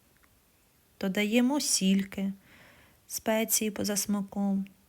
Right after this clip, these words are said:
чорний перчик горошком, лавровий лист. Спецій багато не потрібно, щоб не зіпсували рибний сам-, смак.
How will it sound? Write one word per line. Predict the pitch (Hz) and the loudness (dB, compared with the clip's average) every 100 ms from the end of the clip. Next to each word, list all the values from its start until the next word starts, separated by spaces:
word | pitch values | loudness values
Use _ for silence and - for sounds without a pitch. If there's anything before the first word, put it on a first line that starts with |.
| - | -4
чорний | 302 339 208 | -2 0 -2
перчик | 196 220 240 220 | -2 -6 -4 -8
горошком, | 202 226 220 - - 208 202 | -6 -4 -2 -4 -6 -6 -6
лавровий | 214 220 339 320 196 | -2 0 2 4 4
лист. | 202 233 - - _ _ _ _ _ _ _ _ _ _ _ _ _ _ _ _ _ _ _ _ _ _ _ _ _ _ _ _ _ _ _ _ - - - - - - - _ _ _ | 2 0 -4 -8 _ _ _ _ _ _ _ _ _ _ _ _ _ _ _ _ _ _ _ _ _ _ _ _ _ _ _ _ _ _ _ _ -20 -20 -18 -18 -18 -20 -20 _ _ _
Спецій | - - 370 - 269 | -10 2 2 4 0
багато | 240 214 320 - | 2 2 2 0
не | 262 | 0
потрібно, | 254 233 196 196 190 190 208 | 0 -2 0 0 2 0 -2
щоб | - 254 226 | -4 -2 0
не | |
зіпсували | 208 208 - 220 233 370 339 | 0 0 0 0 4 4 4
рибний | 240 311 254 254 | 4 0 0 -2
сам-, | - 220 214 220 | -4 -8 -8 -6
смак. | - 208 202 196 | -2 0 0 -4